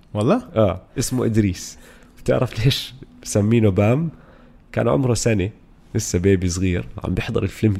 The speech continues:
Speaker 2: الفلينستونز.
Speaker 1: آه.
Speaker 2: تذكروا الكرتون؟
Speaker 1: آه، آه، في.
Speaker 2: فقاعد هو بيحضر، وبالكرتون، آه، في بام بام.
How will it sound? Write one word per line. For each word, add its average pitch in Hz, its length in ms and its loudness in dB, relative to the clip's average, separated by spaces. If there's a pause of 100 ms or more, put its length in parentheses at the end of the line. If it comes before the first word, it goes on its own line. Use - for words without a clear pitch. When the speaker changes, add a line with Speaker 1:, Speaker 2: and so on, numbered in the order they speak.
(100)
Speaker 2:
الفلينستونز. 90 1700 0 (380)
Speaker 1:
آه. - 40 -6
Speaker 2:
تذكروا 110 320 2
الكرتون؟ 98 460 0
Speaker 1:
آه، 156 280 -2
آه، - 20 0
في. 151 320 2 (420)
Speaker 2:
فقاعد 127 840 2
هو 147 80 4
بيحضر، 120 520 0
وبالكرتون، 135 760 0 (560)
آه، 92 240 -4
في - 200 -6
بام 165 260 2
بام. 92 260 2